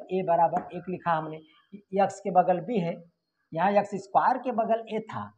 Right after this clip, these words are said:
एक्स स्क्वायर के बगल कुछ नहीं था, एक लिखा हमने। एक्स के बगल बी,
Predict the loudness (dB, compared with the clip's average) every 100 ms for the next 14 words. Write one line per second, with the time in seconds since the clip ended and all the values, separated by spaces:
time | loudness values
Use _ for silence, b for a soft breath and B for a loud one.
0 | b _ -10 -10 -12 0 2 2 -2 -4
1 | 0 0 -2 -8 -4 -4 -4 -4 -6 -4
2 | -6 -6 -6 -8 -14 _ _ -6 -2 -2
3 | -4 -2 0 2 0 -2